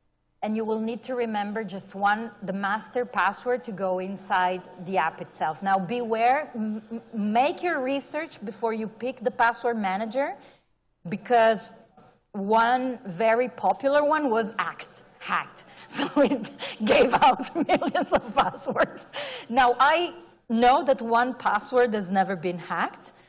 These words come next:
so my personal, um, uh, preference is for one password. It's called one password, look it up.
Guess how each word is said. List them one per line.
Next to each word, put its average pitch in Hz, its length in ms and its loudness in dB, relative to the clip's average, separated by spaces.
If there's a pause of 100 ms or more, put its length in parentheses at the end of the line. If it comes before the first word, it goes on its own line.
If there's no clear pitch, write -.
(180)
so 208 200 -2
my 220 460 4
personal, 226 720 -2 (220)
um, 170 640 -2 (680)
uh, - 300 -2
preference 269 560 2
is 208 180 -6
for 185 460 2
one 180 320 2
password. 156 600 -6 (800)
It's 196 160 -4
called 185 340 -4
one 185 280 -4
password, 185 460 -6
look 175 200 -10
it 226 80 -2
up. 240 260 0